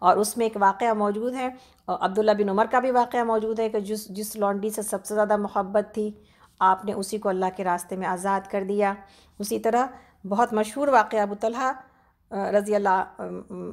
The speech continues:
रज़ी अल्लाह अन्हु का है, जो कि मालदार सहाबी थे,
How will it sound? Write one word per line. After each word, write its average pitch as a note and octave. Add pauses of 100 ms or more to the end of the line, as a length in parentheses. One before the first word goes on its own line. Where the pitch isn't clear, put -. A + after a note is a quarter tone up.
(180)
रज़ी F#3+
अल्लाह G3
अन्हु A#3
का A3
है, G3 (340)
जो G3+
कि A3
मालदार F#3+
सहाबी G3+
थे, B3+